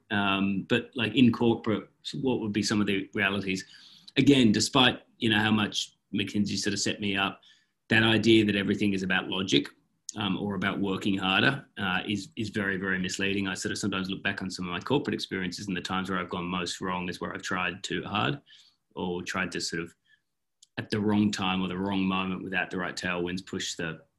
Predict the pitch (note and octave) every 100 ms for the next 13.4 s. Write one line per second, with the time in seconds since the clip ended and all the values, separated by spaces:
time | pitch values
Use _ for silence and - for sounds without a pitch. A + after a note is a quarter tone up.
0 | _ - G2+ F2 G#2+ - F#2 E2+ E2+ F2
1 | E2+ E2+ - F#2+ F2 F2+ G2 G#2+ - G2
2 | F2 G2+ F#2+ D#2+ - _ _ - - _
3 | _ _ _ - - A#2 A#2 A#2 G#2 A2+
4 | A2 A2 A2 G2+ B2 G#2+ G#2+ G#2 A2 G2+
5 | G2+ F#2+ G#2+ G2+ G2+ A2+ C#3+ C3 - C3
6 | B2+ A#2 G#2+ A2 G#2+ G#2 F#2+ F#2+ - _
7 | _ _ _ _ - G#2 F#2+ G#2 G#2 A2+
8 | A2 A2+ B2+ B2+ G#2 G2+ F#2 - F#2+ F#2+
9 | G#2 G2 G#2+ G#2+ G2+ G2+ G#2+ G#2+ A2+ G#2+
10 | A2 - A2 G#2 - - A2 G#2 G#2 G#2
11 | A2 A#2+ G2+ - A2 A2 - A#2+ - -
12 | - A2+ - - - - - - _ -
13 | A2+ G#2+ G#2+ -